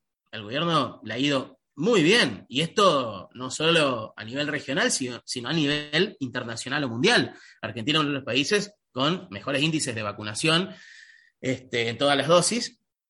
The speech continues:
correspondientes, pero en materia económica, que es justamente lo, lo que nos está, lo que nos compete hoy en día de manera más, más urgente,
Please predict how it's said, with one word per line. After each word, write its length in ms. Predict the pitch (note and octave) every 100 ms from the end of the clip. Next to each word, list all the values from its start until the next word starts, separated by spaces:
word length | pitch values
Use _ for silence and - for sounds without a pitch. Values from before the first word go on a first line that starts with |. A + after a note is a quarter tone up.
| -
correspondientes, 840 | C#3+ C3 C#3+ D3 F3 D#3+ G3 G3 - -
pero 200 | D3+ C#3
en 40 |
materia 320 | C3 B2+ G#3
económica, 500 | G3+ A#3 B3 D3+ B2
que 140 | A2 C#3+
es 260 | - -
justamente 600 | - C3 C#3 D#3+ F3 D3
lo, 180 | B2+ G#2+
lo 140 | G#2 A2
que 80 |
nos 80 | G#2+
está, 400 | F#2+ C#3+ D3 C#3
lo 120 | A#2 A2+
que 60 |
nos 100 | A#2
compete 420 | A#2 A2+ E3+ E3
hoy 120 | C#3+ C#3+
en 120 | C#3
día 240 | D#3+ D#3+
de 100 | C3
manera 300 | A#2 B2 D3
más, 300 | C#3+ D#3 -
más 160 | A2+ A2
urgente, 720 | C#3 C3 G3 E3+ C3 D#3+ G#3